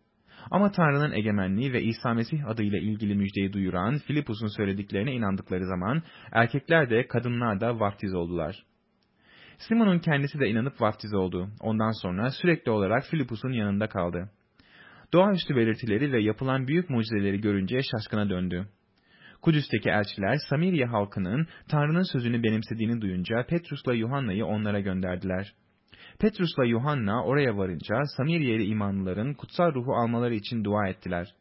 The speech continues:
Çünkü ruh daha hiçbirinin üzerine inmemişti.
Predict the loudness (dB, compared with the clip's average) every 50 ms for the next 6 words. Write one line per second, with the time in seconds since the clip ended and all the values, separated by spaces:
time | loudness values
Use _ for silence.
0 | _ _ _ _ -20 -20 -20 -16 -4 0 2 2 2 2 2 2 2 2 2 0
1 | 0 0 0 0 0 0 0 -2 -4 -4 -2 -2 -2 0 0 -2 -4 -4 -2 -2
2 | 0 0 0 -2 -2 -2 -2 -2 -2 -2 -4 -6 -6 -6 -6 -6 -6